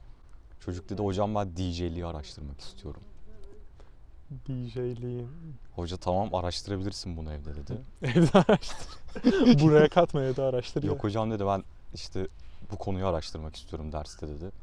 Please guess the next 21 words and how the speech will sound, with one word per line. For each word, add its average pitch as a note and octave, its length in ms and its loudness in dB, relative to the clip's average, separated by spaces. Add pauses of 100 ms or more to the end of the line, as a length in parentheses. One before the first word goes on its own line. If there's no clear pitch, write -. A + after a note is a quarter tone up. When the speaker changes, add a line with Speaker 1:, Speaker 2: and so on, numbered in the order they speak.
(260)
Speaker 1:
"Nasıl F#2+ 260 -4
araştıracaksın?" D2+ 760 -8
dedi D2 200 -12
işte. - 300 -12 (720)
"Hocam," F#2+ 260 -2
dedi, G2+ 120 -2
"sınıflandırma F#2+ 640 -4
yapacağım." E2+ 360 -8 (1200)
Speaker 2:
D C#3+ 100 -2
J'leri. B2+ 400 -2 (120)
Speaker 1:
D G2 140 -4
J'leri F2 280 -2
sınıflandıracakmış E2 920 -8
Speaker 2:
Tamam. - 280 -8
Speaker 1:
yani. D2+ 40 -10 (1120)
Speaker 2:
Hande B2+ 240 -4
Yener C3 240 -4
çalanlar, B2+ 540 -6 (580)
David C3+ 260 2
Guetta C3+ 220 2
çalanlar. B2+ 560 -4